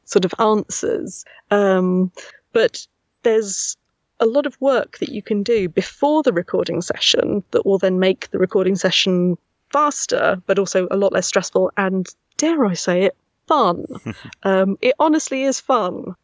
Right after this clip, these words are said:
I promise. <laughs> I've just remembered, this is a, a terrible shameless plug now, um,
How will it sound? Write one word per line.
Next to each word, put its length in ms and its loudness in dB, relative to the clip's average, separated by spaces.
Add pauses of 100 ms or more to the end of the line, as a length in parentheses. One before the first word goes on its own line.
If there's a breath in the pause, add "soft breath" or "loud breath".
(140)
I 80 -6
promise. 720 -2 (760 loud breath)
<laughs> 800 -4
I've 140 2
just 180 -2
remembered, 400 -2
this 140 -10
is 120 -10
a, 160 0
a 120 2
terrible 480 0
shameless 440 0
plug 440 2
now, 320 -2 (360 loud breath)
um, 400 0